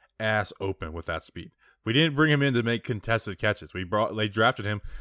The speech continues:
to be wide ass open. So, um, Ingram, show it, man. Show it. I'm so sick of tired of talking about it. Um, where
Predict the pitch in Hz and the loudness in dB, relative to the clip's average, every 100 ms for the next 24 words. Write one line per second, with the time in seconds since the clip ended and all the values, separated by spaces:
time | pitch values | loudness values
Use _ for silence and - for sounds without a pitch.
0 | - - 98 104 80 87 98 101 98 92 | -10 -8 -4 -4 -2 2 4 4 2 0
1 | 90 85 - - 87 85 _ _ - - | -6 -10 -12 -8 -8 -8 _ _ -20 -20
2 | - _ 92 90 90 - 135 107 82 - | -20 _ -8 -6 -8 -2 -2 -2 -6 -8
3 | _ - - 147 131 82 85 90 87 _ | _ -6 4 6 6 4 -4 -4 -6 _
4 | - - 131 107 92 - 131 131 - 147 | -6 2 4 4 2 0 4 4 2 -2
5 | 127 120 117 117 101 104 110 101 82 80 | -2 2 4 4 2 2 2 0 -6 -6
6 | - - - - - 90 90 85 101 98 | -8 -14 -20 -20 -8 -6 -6 -2 0 0